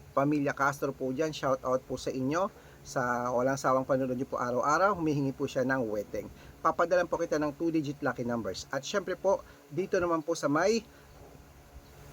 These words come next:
ayan, wow, sa may Marikina. Ayan po, sa may mga taga Marikina po. Ba't suki natin ang Marikina, no? Ayan, shout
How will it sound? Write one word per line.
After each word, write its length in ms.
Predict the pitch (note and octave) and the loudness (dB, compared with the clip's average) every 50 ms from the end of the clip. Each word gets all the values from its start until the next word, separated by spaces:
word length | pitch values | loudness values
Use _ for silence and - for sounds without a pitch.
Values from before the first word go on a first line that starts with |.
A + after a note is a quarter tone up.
| - - - - - - - - - - - - - - | -20 -18 -16 -16 -16 -16 -16 -16 -16 -16 -14 -14 2 4
ayan, 320 | D#3 F3 F#3+ G3+ G3 E3+ B2+ A#2 | 6 8 8 8 6 6 6 6
wow, 640 | E3 F#3+ G#3+ A3 G#3+ G3+ F#3+ F3 D3+ C3 A#2 G#2 | 6 8 8 8 6 6 6 6 4 2 0 -2
sa 240 | G#2 - - F3 D3+ | -4 -2 0 0 2
may 240 | E3 E3 E3 D#3+ D3+ - - - - - - - - | 2 2 2 0 -2 -4 -10 -16 -20 -20 -8 -2 0
Marikina. 1040 | C3 C#3 D3 E3 F3 F3 F3+ F3 E3 - - A3 A#3 G#3+ G#3+ F#3 D3 A#2 G2 F2+ F#2 - - A#2+ | 2 4 4 4 4 4 2 0 -4 -4 -2 0 0 2 2 2 2 2 0 -4 -8 -12 -10 -6
Ayan 240 | B2 C3 C3 B2 A#2+ | -2 -2 -2 -2 0
po, 240 | - D3 C3+ B2+ - | 0 0 0 0 0
sa 80 | C#3+ | 0
may 160 | C3 C3 C3 C3+ C3 | 0 2 2 2 2
mga 320 | C3 B2+ B2 B2 A#2+ A#2 A2 - - - - - - | 2 2 2 0 0 -2 -2 -6 -12 -18 -10 -6 -4
taga 160 | C3 B2 D3 | 0 2 4
Marikina 560 | C#3 C#3 C3+ C3 C3 C3+ - F3+ F3+ F3+ F3 | 4 4 4 2 0 -2 -4 -4 -2 -2 -2
po. 240 | - - F#3+ - D#3+ | 0 0 -2 0 0
Ba't 160 | E3 G3 - | -2 -4 -2
suki 320 | - A#3+ A3+ A3 A3 G#3 G3 | 0 0 0 0 0 -2 -2
natin 320 | F3+ F3 - E3+ D#3+ D#3 | -2 -2 -2 -4 -2 -2
ang 20 | C#3+ | 0
Marikina, 500 | C3+ B2+ B2+ B2 B2 A#2 A2+ A#2+ A#2+ A#2+ | 0 -2 -2 -4 -4 -4 -2 -2 -2 -4
no? 160 | G#2+ G2+ F#2+ F#2+ - - - - - - - - - | -4 -6 -8 -10 -12 -18 -20 -20 -20 -20 -12 -6 0
Ayan, 160 | C3 C3 B2+ | 2 4 4
shout 240 | B2+ - F#3 F3 | 4 4 4 4